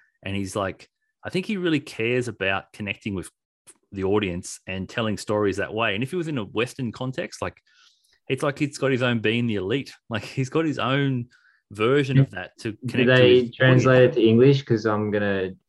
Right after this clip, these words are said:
Speaker 2: start subscribing to Tai Chi's <laughs> YouTube channel.
Speaker 1: I don't know if he has got the translations. I know Hiromu does with his channel. He does his English translations, and he's got, he's got some episodes on that. Hiromu's channel's got episodes that have got, do massive numbers.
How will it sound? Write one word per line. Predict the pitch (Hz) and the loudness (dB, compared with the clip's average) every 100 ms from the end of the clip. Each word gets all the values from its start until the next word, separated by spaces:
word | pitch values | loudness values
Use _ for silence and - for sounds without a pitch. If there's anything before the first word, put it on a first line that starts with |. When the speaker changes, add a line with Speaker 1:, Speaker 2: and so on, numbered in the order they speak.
| _ | _
Speaker 2:
start | - - 95 | -16 -10 -10
subscribing | - 101 - 92 92 92 | -8 -10 -4 -2 0 -4
to | 85 | -8
Tai | - 92 | -10 -8
Chi's | 92 110 110 | -6 -4 0
<laughs> | |
YouTube | 160 180 196 190 | 0 0 -2 -4
channel. | - 185 165 - - _ _ _ | 4 4 6 2 -2 _ _ _
Speaker 1:
I | 127 | -6
don't | 147 190 | -4 -4
know | 180 | -4
if | 170 | -4
he | 151 127 | -4 -6
has | 120 127 | -4 -2
got | 139 | -4
the | 123 | -4
translations. | 127 107 107 127 139 | -4 -4 -4 -4 -4
I | 117 | -4
know | 156 | -2
Hiromu | 151 110 107 131 127 107 | -2 -2 -2 -2 -4 -6
does | 104 101 | -10 -10
with | 90 | -12
his | 101 - | -12 -8
channel. | 107 87 120 135 _ _ _ _ _ _ _ - | -10 -8 -12 -14 _ _ _ _ _ _ _ -6
He | 104 | -4
does | 98 | -2
his | 95 | -4
English | 90 98 - | -6 -6 -8
translations, | 98 90 82 127 101 107 | -8 -10 -8 -8 -8 -6
and | 123 | -4
he's | 135 | -4
got, | 139 _ | -6 _
he's | 156 | -6
got | 160 104 | -4 -6
some | 113 101 104 | -6 -6 -8
episodes | - 101 92 92 | -10 -6 -6 -4
on | 90 | -8
that. | 95 - | -8 -10
Hiromu's | 90 110 151 101 - - | -8 -6 -4 -8 -12 -12
channel's | 104 90 | -8 -8
got | - 95 | -6 -8
episodes | 98 95 85 | -6 -6 -6
that | 85 | -10
have | 76 _ _ | -14 _ _
got, | 80 - - | -16 -16 -12
do | 95 | -10
massive | 87 123 - 110 | -8 -10 -8 -10
numbers. | 85 76 71 | -10 -14 -18